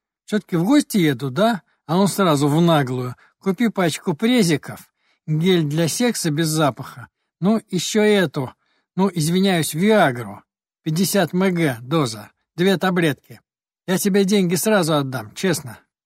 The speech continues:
А то на улицу вылазить неохота». «Ну дает», говорит подруга. Я ему тоже: «Ну ты типа даешь». А он:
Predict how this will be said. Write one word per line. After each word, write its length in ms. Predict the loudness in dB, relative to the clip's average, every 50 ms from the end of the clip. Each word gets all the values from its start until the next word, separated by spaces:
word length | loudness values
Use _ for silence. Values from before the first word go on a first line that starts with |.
| _ _ _ _ _ _ _ -10
А 80 | -8 -4
то 120 | 0 0
на 180 | 2 4 4 4
улицу 380 | 4 4 2 0 -2 -4 -4
вылазить 460 | -2 0 0 0 0 -2 -4 -6 -6
неохота». 640 | -4 -2 -2 -2 -2 -6 -10 -14 -14 -16 -16 -18 -20 -20 _ _ _ _ _ _ _ _ _ _ _ _ _ _ _ _ _ _ -2
«Ну 280 | 0 2 4 4 4 2
дает», 920 | 2 2 2 2 4 4 4 2 2 0 -2 -6 -8 -10 -14 _ -20 -20 _ _ _ _ _ _ _ _ _ _ -16
говорит 360 | -10 -8 -8 -8 -8 -10 _
подруга. 560 | -12 -12 -10 -10 -12 -14 -16 -18 -20 -20 -20 _ _ _ _ _ _ _ _ _ _ _ _ _ _
Я 160 | -4 -2 0 2
ему 240 | 4 4 2 2
тоже: 400 | 0 -2 -4 -4 -4 -6 -10 -16 -20 _ _ _ _ _
«Ну 220 | 2 4 4 4 4
ты 140 | 2 0 0
типа 300 | 2 0 0 0 0 -2
даешь». 960 | 0 2 4 4 6 6 6 6 4 2 2 0 -2 -4 -8 -12 -16 _ _ _ _ _ _ _ _ _ _
А 140 | -8 -4 -2
он: 260 | -2 -2 -2 -4 -6